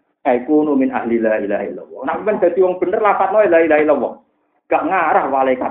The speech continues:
wani nyalahno. Malaikat Arab tapi nyalahno lafadz napa? La ilaha. Lho nggih to, sampean donga kepengin sugih, kadang sugih gak maslahat bagi jenengan. Donga yo melarat, kadang melarat yo ora maslahat bagi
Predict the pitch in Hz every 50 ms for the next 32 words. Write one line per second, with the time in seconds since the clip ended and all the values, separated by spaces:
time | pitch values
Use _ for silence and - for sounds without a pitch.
0 | - 120 113 120 120 117 110 113 110 104 113 107 95 - - 120 120 120 120 120
1 | 120 113 - - - _ - 107 110 123 135 123 - 123 113 117 123 117 110 107
2 | 104 101 107 110 107 107 104 - 123 - 107 104 117 165 - - - _ _ _
3 | _ _ _ _ _ _ _ - 90 85 90 87 - - - - - _ _ _
4 | _ _ _ _ _ _ _ _ _ _ _ 160 190 214 226 254 190 131 - -
5 | - - 147 156 170 190 202 185 151 156 165 180 190 180 - 165 - 170 160 160
6 | - 160 - - 151 131 123 131 139 131 - 190 190 - 165 135 - 175 156 -
7 | 139 135 139 127 - 139 127 139 139 - - - - 131 120 110 113 110 110 107
8 | 95 - - - _ _ _ _ _ _ _ _ _ 139 170 185 196 185 165 147
9 | 170 165 175 190 220 226 196 170 - - 180 - 214 196 185 170 165 160 175 196
10 | - 147 156 147 147 147 151 147 143 151 139 - 190 - - 139 127 - 160 180
11 | 294 -